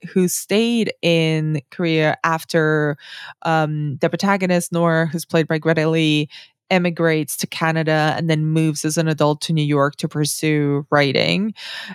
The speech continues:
And everything that happens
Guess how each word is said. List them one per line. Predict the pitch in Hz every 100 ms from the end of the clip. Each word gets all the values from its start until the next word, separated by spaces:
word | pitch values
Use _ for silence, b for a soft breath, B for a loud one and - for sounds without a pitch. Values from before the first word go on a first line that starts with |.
| -
And | 185 180 180 175 170 - _ _ _ _ _ 208
everything | 214 226 240 247 240 233 240 233 214
that | 220 220
happens | 226 - 214 240 226 214